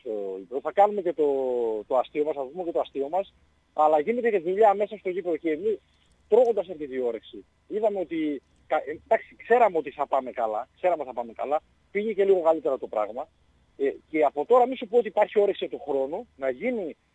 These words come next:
να γίνουν δύο-τρεις προσθήκες στην ομάδα. Ε, ξέροντας ότι υπάρχουν πολλές δυνατότητες φυσικά να παίξουμε και στην Ευρώπη, πρέπει φυσικά αναγκαστικά να ανέβει λίγο το budget,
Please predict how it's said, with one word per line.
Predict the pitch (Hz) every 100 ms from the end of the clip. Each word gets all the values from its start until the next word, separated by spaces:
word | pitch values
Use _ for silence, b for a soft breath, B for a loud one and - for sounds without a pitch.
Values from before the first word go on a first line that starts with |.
| _
να | 147
γίνουν | 139 247 220
δύο-τρεις | 165 226 220
προσθήκες | 202 180 233 185 147
στην | 139
ομάδα. | 127 110 107 117 180 _ _ _ _ _ _ _ _ _ _ _ _ -
Ε, | 127 131 131 127 127 123
ξέροντας | - 220 233 220 202
ότι | 185
υπάρχουν | 196 202 180
πολλές | 190 185
δυνατότητες | 185 170 -
φυσικά | 170
να | 165
παίξουμε | 151 - 156 -
και |
στην | 196 160
Ευρώπη, | 117 110 - 165 -
πρέπει | 185 -
φυσικά | - - 180 165
αναγκαστικά | 147 127 - 139 180
να |
ανέβει | 156 175
λίγο | 165 170
το | 127
budget, | 110 120 160